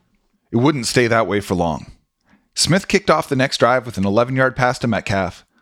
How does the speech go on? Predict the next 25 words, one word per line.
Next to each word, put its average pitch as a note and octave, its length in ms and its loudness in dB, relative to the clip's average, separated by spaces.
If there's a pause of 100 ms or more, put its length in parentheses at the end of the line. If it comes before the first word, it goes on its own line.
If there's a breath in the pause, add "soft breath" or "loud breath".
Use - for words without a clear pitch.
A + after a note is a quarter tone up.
(160)
then C#3 340 0 (400)
lightning F#2 320 0
struck. - 380 -6 (580)
Taking A#3 260 2
the F3+ 80 -2
snap C3+ 300 -2
from B2 140 -2
his G#2+ 120 -4
own A2 140 0
thirty-six, A2+ 680 -6 (300 soft breath)
Smith - 360 -2
dropped - 260 2
back B2+ 340 0
and G2 100 -2
let A2+ 140 0
the G2+ 60 -8
pressure A#2+ 320 0
close G#2+ 280 0
in. D#2 220 -8 (640 soft breath)
Waiting C#3+ 260 2
until D3+ 240 2
the D3 80 -6
time D3+ 240 2
was F3 140 -2
right, G2 220 2